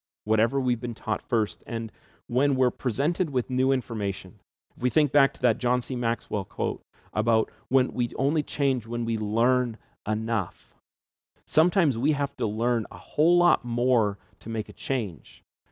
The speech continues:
than we would have to learn to keep us on whatever our current track was. See, it's hard to change our minds. We naturally resist change. And in fact, I want to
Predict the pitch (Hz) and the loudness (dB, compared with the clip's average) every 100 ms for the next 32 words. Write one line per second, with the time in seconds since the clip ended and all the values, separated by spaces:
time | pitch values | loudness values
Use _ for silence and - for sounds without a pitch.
0 | - 123 127 127 123 120 127 127 117 131 | -2 0 2 2 2 2 0 0 2 2
1 | 120 110 - 139 127 120 113 104 107 113 | 0 -4 -6 -6 -6 -4 -4 -2 -2 -2
2 | 113 107 - - 107 104 - 92 98 92 | 0 0 -2 -4 -4 -6 -4 -4 -4 -4
3 | 87 62 - - _ _ _ _ _ _ | -4 -4 -12 -18 _ _ _ _ _ _
4 | _ _ _ - - 127 123 _ _ _ | _ _ _ -16 -6 -2 -4 _ _ _
5 | _ _ - 170 - - 156 139 92 110 | _ _ 0 0 -2 -2 4 6 6 2
6 | - _ _ _ - 113 - 131 117 113 | -6 _ _ _ -14 -8 -2 -2 0 0
7 | 117 113 87 - - - _ _ _ - | 2 0 -2 -10 -18 -20 _ _ _ -2
8 | 135 143 135 143 - 147 139 127 117 110 | 0 2 2 0 0 -2 0 0 0 -4
9 | 92 120 131 - - _ _ _ - - | -2 -4 -4 -10 -18 _ _ _ -10 -4
10 | 123 101 92 - - _ _ _ - - | -2 -2 -6 -14 -20 _ _ _ -10 -2
11 | 135 156 131 123 156 180 160 135 | 2 4 2 2 2 4 4 2